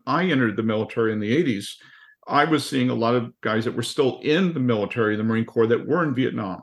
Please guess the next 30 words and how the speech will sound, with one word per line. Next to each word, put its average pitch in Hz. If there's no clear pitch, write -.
So 113
I 117
got 120
to 123
meet 117
colonels 120
and 113
captains 107
and 101
sergeant 117
majors 110
that 107
were 110
corporals 196
in 127
Vietnam. 110
And 131
they 127
would 151
talk 175
about 127
the 123
stories 117
of 107
what 113
Saigon 110
really 107
was 98
like, 104
or, 98